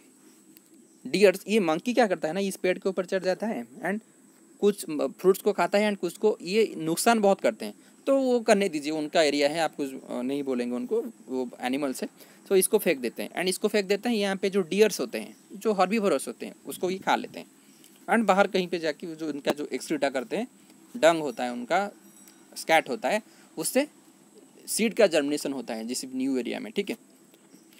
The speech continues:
So ये जो इंपॉर्टेंट फ्रूट यील्डिंग ट्री है like आंवला, मैंगो, तें-, तेंदुपत्ता, ये तेंदू का जो फ्रूट है very delicious fruit है तेंदू का।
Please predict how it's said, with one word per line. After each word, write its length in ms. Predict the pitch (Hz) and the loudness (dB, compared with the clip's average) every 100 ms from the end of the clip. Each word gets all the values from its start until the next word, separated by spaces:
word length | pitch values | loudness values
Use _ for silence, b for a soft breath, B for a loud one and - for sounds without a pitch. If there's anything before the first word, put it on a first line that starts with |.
| B B - | B B 0
So 180 | 277 262 | 4 4
ये 200 | 226 233 | 2 2
जो 100 | 247 | 2
इंपॉर्टेंट 400 | 175 214 226 220 | 2 2 2 2
फ्रूट 300 | 196 208 202 | 2 2 0
यील्डिंग 220 | 185 185 | -4 -2
ट्री 180 | 160 139 | -2 -2
है 80 | |
like 240 | 127 147 - | 0 -2 -2
आंवला, 480 | 135 143 135 135 135 | -2 0 0 0 -2
मैंगो, 540 | 127 123 127 131 127 | -2 -2 -2 -2 -2
तें-, 300 | - 131 127 - | -2 -2 -2 -4
तेंदुपत्ता, 640 | 139 131 135 131 - 127 131 - | -2 -2 -2 -4 -2 -2 -2 -4
ये 120 | 135 | -10
तेंदू 300 | - 151 185 | -2 0 2
का 100 | 202 | 0
जो 100 | 196 | 0
फ्रूट 260 | - 190 202 | -2 0 0
है 60 | |
very 400 | 147 - 143 180 202 | -4 -10 -6 0 2
delicious 400 | 175 - 151 - | 2 -2 -6 -6
fruit 180 | 135 | -6
है 60 | 135 | -6
तेंदू 260 | 131 131 147 | -6 -6 -6
का। 160 | 120 | -10